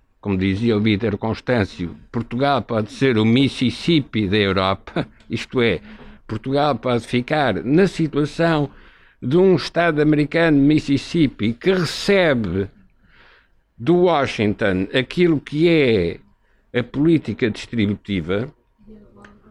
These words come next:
mas isso era uma ilusão, porque, de facto, a nova regra numa moeda comum é o equilíbrio pela competitividade.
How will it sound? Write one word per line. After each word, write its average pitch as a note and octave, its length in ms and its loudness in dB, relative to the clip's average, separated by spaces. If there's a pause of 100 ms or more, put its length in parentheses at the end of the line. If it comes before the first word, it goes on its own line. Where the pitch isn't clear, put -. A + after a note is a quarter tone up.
(960)
mas E3+ 840 0 (260)
isso F3+ 300 -2
era G3 180 4
uma G3+ 140 4
ilusão, G3 720 2 (680)
porque, E3 240 -4
de - 100 -16
facto, A#2+ 720 -4 (640)
a C3+ 120 2
nova E3+ 600 2
regra A#2 920 0 (380)
numa D3+ 420 4
moeda B2+ 400 2
comum G#2+ 600 0 (640)
é D#3+ 380 2
o D#3+ 140 4
equilíbrio F3+ 760 2
pela F#3 640 2 (100)
competitividade. F3+ 1200 0